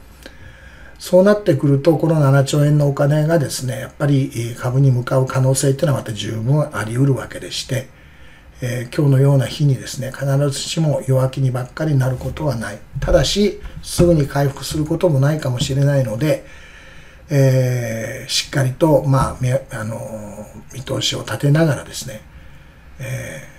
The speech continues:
ー、下がりすぎてる銘柄や、あー、今後の見通しの、あの、業績の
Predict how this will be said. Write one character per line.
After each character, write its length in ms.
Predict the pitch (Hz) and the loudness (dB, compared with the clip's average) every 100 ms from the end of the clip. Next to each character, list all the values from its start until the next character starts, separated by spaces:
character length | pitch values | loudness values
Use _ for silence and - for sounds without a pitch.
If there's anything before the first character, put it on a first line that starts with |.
| - - | -20 -12
ー、 20 | |
下 180 | - 117 | -4 -2
が 100 | 113 | -2
り 100 | 113 | -6
す 160 | - | -4
ぎ 80 | 123 | -4
て 140 | 123 131 | -2 -2
る 100 | 117 | -2
銘 240 | 113 113 | -2 -2
柄 240 | 113 113 | -2 -2
や、 300 | 127 143 - - - - - - - - | 2 2 0 -10 -20 -20 -20 -20 -20 -6
あ 560 | 135 123 117 110 - 135 | -2 -2 -4 -10 -12 -8
ー、 60 | |
今 180 | 127 120 | -4 -2
後 120 | 120 | 2
の 280 | 143 135 - - | 4 2 -2 -10
見 100 | 113 | -10
通 160 | 113 | -8
し 140 | 107 135 | -4 2
の、 160 | 170 - - - - | 2 0 -12 -18 -18
あ 60 | |
の、 120 | 165 - - | -16 -16 -8
業 140 | 123 | -4
績 220 | 113 120 | -4 -2
の 200 | 123 120 | -2 -2